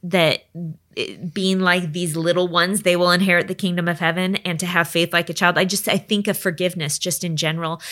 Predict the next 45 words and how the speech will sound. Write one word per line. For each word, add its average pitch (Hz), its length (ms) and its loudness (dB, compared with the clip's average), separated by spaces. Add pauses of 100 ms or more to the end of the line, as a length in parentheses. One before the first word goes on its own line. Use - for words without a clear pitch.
(140)
and 196 160 2
how 170 300 4
that 175 400 4
coincides 175 580 -2
with 170 80 -4
scripture 170 480 -4
that - 140 -6
talk 170 240 -4
about 165 400 0
forgiving 170 520 -4
other 165 160 0
people 165 300 -6
and 156 120 -4
God 156 220 -4
forgiving 165 380 -6
us. 160 300 -2
And, 156 140 -4 (380)
and 190 220 4
there's 254 180 2
a 285 60 2
lot 247 240 4
that 220 80 0
we 220 80 0
can 220 220 -2
learn 220 240 2
from 175 220 -2
little 208 260 2
kids, 160 340 -6
but 247 140 0
as 269 180 2
kids 302 320 -2
start 226 300 2
growing 196 420 2
up 208 240 0 (420)
and 208 120 4
they 208 80 6
get 190 260 2
older, 190 460 0
they 208 100 0
can 202 160 0
start 190 300 2
having 185 260 -4
a 175 60 -4
harder 185 340 -2
time 190 480 -4